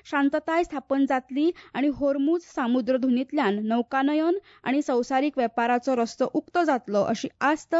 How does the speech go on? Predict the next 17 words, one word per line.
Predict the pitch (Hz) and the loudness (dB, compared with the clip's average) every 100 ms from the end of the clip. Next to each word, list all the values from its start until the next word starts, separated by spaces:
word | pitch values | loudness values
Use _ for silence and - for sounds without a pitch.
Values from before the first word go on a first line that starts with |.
| 339 | 0
विदेश | 226 233 240 | 0 -2 0
मंत्रालयान | 233 214 214 220 240 262 - | -2 -2 -2 0 0 0 -4
एका | - 233 | -2 0
निवेदनान | 220 208 208 220 254 | 2 0 0 2 2
उक्तायल्या. | 302 - 262 226 180 180 - - - - _ _ | 0 0 2 2 2 -2 -8 -20 -20 -20 _ _
चालू | 262 294 | -2 0
संघर्षाचो | 330 320 294 294 302 294 320 320 | 2 2 2 2 -2 -2 0 0
बेगिनात | 247 226 233 262 285 | 2 0 0 -2 -2
बेगीन | 254 294 302 311 | -2 -2 0 2
निमाणो | 269 233 247 302 | 2 0 0 0
पावंडो | 302 285 277 | 0 0 0
हाडपा | 262 233 262 285 | 0 -2 0 0
खातीर | 302 220 185 | 0 0 -2
भारतान | 190 226 226 262 269 | 0 -2 -2 0 0
सदांच | 269 247 254 330 - - - | 0 0 0 0 -4 -20 -10
डिएस्कलेशन, | 240 330 320 - 302 302 285 320 320 | -2 0 -2 -2 0 0 0 0 2
संवाद | 339 247 208 254 277 | 2 -2 -2 0 -2